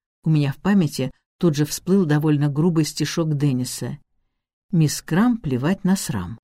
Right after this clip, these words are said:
Мне вдруг захотелось произнести это вслух и посмотреть, каков будет эффект, но, к счастью, я сдержался. «Ни одна приличная девушка на это не пошла бы»,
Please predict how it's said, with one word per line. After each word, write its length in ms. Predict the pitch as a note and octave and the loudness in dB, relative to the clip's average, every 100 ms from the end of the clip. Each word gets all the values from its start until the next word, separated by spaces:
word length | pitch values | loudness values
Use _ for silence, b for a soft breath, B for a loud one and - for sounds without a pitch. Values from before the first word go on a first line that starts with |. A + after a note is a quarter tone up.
| _ _ _ _ _ _ _ _ _ - | _ _ _ _ _ _ _ _ _ -10
Мне 240 | B2+ G#3 | 0 0
вдруг 240 | B3+ A#3 G3 | 2 0 2
захотелось 540 | F#3 E3 E3+ G3 - | 0 -2 2 0 0
произнести 580 | - D3 C#3 C3 - F3+ | 0 0 0 -4 0 0
это 180 | E3+ D3 | 0 -4
вслух 440 | - G#3 D4 - _ - | -4 -2 -2 -4 _ -4
и 100 | F#3 | 0
посмотреть, 680 | A3+ - B3+ B3+ D3 B2+ | 0 0 -2 0 -2 -2
каков 360 | - C#3+ G3 F3+ | -4 -2 0 2
будет 340 | F3+ G3 A3 | 2 2 2
эффект, 460 | B3+ - C3 B2+ - _ _ - | -2 -2 -6 -6 -16 _ _ -2
но, 240 | E3+ E3+ | 2 2
к 80 | D3+ | 0
счастью, 680 | - - D3 D3 - F3 D#3+ | -4 -2 -2 -2 -4 -2 -2
я 200 | D3 C#3 | 0 -2
сдержался. 800 | - D3+ C#3+ A2+ D2+ - - - _ _ _ _ _ _ _ _ _ _ _ _ _ _ - | 0 -2 -2 -6 -8 -10 -14 -16 _ _ _ _ _ _ _ _ _ _ _ _ _ _ 0
«Ни 200 | B3+ C4+ | 2 4
одна 440 | B3 F3 E3 C#3 | 4 4 4 4
приличная 580 | - D#3 D3+ - D3 C#3 | 2 2 2 2 -2 -2
девушка 560 | D3+ D4 B3 - C#3 | 0 0 0 -4 -4
на 240 | C#3 D3+ D#3 | 2 4 4
это 200 | F3 A3+ | 2 2
не 100 | A#3 | 2
пошла 480 | B3 - C3+ B2+ A#2+ | 0 -6 -4 -4 -4
бы», 240 | C3 | -6